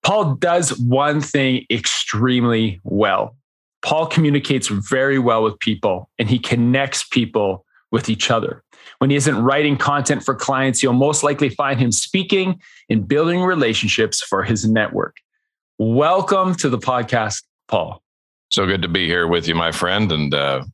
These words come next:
Speaker 2: appreciate the, uh, the introduction there. I, you did very, very well with it, and, uh, I sometimes forget some of those things about myself that I've put in my own intro. So thank you for reminding me.
Speaker 1: <laughs> Yeah, absolutely. And so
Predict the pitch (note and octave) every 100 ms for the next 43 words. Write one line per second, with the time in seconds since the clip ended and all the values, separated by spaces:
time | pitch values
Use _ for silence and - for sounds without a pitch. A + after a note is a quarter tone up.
0 | - G2+ G#2+ - G#2+ F#2 G2 F2 D#2+ D#2+
1 | D2+ F2 F#2 G#2 F2+ G#2 B2 - C#2 C2
2 | B1+ C#2 C#2+ C#2 D2+ D#2+ C#2 D2 F#2 F2+
3 | F2 F#2 D#2+ E2+ F2+ F2 G#2+ A2 E2+ D2
4 | C#2 C#2+ C2+ - - - _ _ D#2+ D#2+
5 | C#2+ - _ _ _ _ _ _ _ -
6 | A#2 A#2 A2 - G2 F#2 D3 - F#2+ D2
7 | D2 - E2+ D#2 D#2 D#2+ D2+ E2 D#2 -
8 | F2+ - F2+ E2+ G2 G2+ G2+ G2 G2+ G#2
9 | A#2 - B1 - C2+ - F#2 F#2+ G2 F#2
10 | F2 G#2 - B1+ A#1+ - D#3 - D3 -
11 | A#2 B2 A2 C3+ A#3+ C4+ C4 F3+ _ F3
12 | C#3 - C#3 C3+ C#3+ B2+ A#2+ C3 E3+ D3+